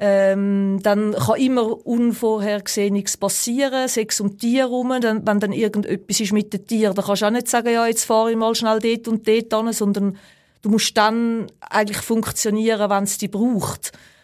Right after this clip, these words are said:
Und ich glaube, das muss man dann wie auch ein bisschen können, so das Einteilen. Und da muss ich sagen, habe ich, wo von aussen komme,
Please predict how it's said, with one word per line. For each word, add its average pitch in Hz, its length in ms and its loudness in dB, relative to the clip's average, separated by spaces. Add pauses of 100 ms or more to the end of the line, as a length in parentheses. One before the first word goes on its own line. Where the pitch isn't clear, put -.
(380)
Und 202 160 0
ich 196 100 -4
glaube, 202 840 2
das 240 320 0
muss 233 140 0
man 220 120 -2
dann 208 380 0
wie 240 220 0
auch 233 120 0
ein 220 40 -6
bisschen 208 380 -4
können, 269 460 2 (840)
so - 160 -2
das 208 260 -2
Einteilen. 180 800 2
Und 190 220 -2
da 240 340 2
muss 220 220 -4
ich 226 80 -8
sagen, 214 320 -2
habe 208 160 0
ich, 262 360 0
wo 214 120 0
von - 160 -4
aussen 294 340 0
komme, 262 460 -2